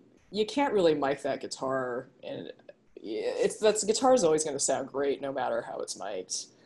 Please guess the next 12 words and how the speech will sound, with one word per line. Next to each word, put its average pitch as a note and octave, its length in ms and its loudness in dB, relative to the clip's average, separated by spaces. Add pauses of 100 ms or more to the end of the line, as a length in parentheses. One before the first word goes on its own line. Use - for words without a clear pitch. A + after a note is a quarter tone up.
(320)
Um, C#3 600 0
so D#3+ 640 4
I, F#3 180 8
I F#3 140 6
recorded G#3+ 480 4
that G#3+ 160 8
in F3 160 2
a - 20 -4
professional C3 500 -4
studio, B2 840 0 (500)
and, C#3+ 480 0 (180)
and C3 380 -4